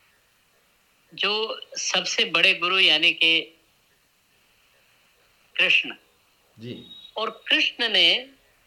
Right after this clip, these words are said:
Speaker 1: भगवत गीता का जो ज्ञान दिया,
Speaker 2: जी।
Speaker 1: वो स-, क्यों ल-, अर्जुन को ही उन्होंने choose किया?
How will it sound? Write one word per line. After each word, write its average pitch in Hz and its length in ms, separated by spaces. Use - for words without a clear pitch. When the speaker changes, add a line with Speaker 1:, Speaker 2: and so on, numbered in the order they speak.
Speaker 1:
भगवत 160 460
गीता 180 280
का 190 120
जो 170 160
ज्ञान 160 520
दिया, 113 400
Speaker 2:
जी। 98 340
Speaker 1:
वो 214 160
स-, - 540
क्यों 262 580
ल-, 165 560
अर्जुन 185 420
को 233 180
ही 233 220
उन्होंने 175 560
choose 131 320
किया? 104 320